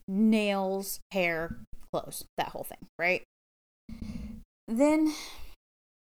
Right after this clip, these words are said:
towards the end of twenty twenty-one, I started doing more fun stuff with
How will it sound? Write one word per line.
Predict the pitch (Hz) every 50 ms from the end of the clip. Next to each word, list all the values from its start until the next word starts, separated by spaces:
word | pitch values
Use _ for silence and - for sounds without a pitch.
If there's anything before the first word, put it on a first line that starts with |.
| _ _ _ _ _ _ - 220
towards | - 240 247 220 220 220 202 -
the | 208 -
end | 202 220 226
of | 220
twenty | - - - 220 208 202
twenty-one, | - - 208 196 190 185 180 180 175 170 170 170 170 170 160 - _ _ _ _ _ _ _ _
I | - 214 208 202 202 208 202 202 202 202 202 196 196 - - -
started | - - - - - - 226 220 240 262 262 277 277 247 220
doing | 202 220 214 208 208 208 202 202 202 196 196 196 190 190 190 185 - - _ _ _ _
more | 226 214 202 196 190 185 180 185 185 180 180 175 175 170 170 175 185 - _ _ _ _ _ _ _ _ _ _ _ - - - -
fun | 370 392 392 370
stuff | - - - - 240 226 226 - -
with | - 190